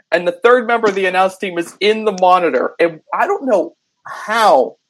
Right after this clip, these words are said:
I don't know if it's dumb luck. I don't know how they did this, but, like, the background, uh, behind the announce team in the arena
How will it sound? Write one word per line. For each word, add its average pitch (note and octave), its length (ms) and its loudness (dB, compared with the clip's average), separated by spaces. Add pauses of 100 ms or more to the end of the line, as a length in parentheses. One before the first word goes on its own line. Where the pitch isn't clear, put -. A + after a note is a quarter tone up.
(160)
I G#3 60 2
don't A3+ 120 4
know G#3 80 4
if F#3+ 140 -2
it's - 160 -10
dumb D#3+ 320 2
luck. G#3+ 380 0 (720)
I F3 140 2
don't F#3 100 -2
know D#3 100 0
how D3 180 -2
they C3 140 -2
did G3+ 280 -2
this, C4 320 2
but, - 140 -8
like, D3+ 200 2
the D#3 80 -2
background, A#3 880 0
uh, E3+ 60 -4 (280)
behind G#3+ 640 0 (760)
the D#3 120 2
announce D#3 340 0
team - 280 -12
in A#3 200 -6
the F#3+ 120 0
arena B2 580 0